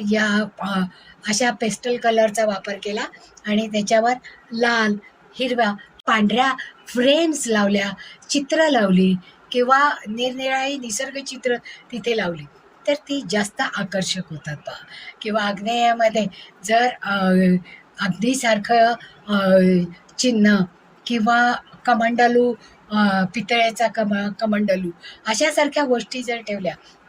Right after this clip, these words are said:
तर त्या जास्त आकर्षक वाटतात. आता दक्षिण आणि पश्चिम याच्यामधली नैऋत्य दिशा आहे, मग या नैऋत्य दिशेवर राहूचा अंमल असतो, मग तिथे पिवळा किंवा केशरी रंग चालतो पहा आपल्याला.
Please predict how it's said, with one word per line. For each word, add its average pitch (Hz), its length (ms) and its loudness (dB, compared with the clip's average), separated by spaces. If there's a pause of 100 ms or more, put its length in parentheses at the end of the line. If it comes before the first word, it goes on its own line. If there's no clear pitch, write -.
तर 247 100 2
त्या 240 300 -2
जास्त 202 320 -4
आकर्षक 190 640 -4
वाटतात. - 360 -12 (680)
आता 220 180 0
दक्षिण 247 560 -2 (640)
आणि 254 220 2
पश्चिम 233 480 -2 (360)
याच्यामधली 277 580 -2
नैऋत्य 277 540 2
दिशा 214 300 -2
आहे, - 280 -10 (320)
मग 254 120 0 (160)
या 254 260 2
नैऋत्य 254 460 -4
दिशेवर 202 540 -4 (500)
राहूचा 320 500 0
अंमल 254 360 0
असतो, 160 300 -2 (480)
मग 214 160 -4
तिथे 262 320 -2 (360)
पिवळा 269 420 4
किंवा 285 300 0
केशरी 247 540 -6
रंग 208 320 -4
चालतो 143 340 -12
पहा - 240 -18
आपल्याला. - 200 -20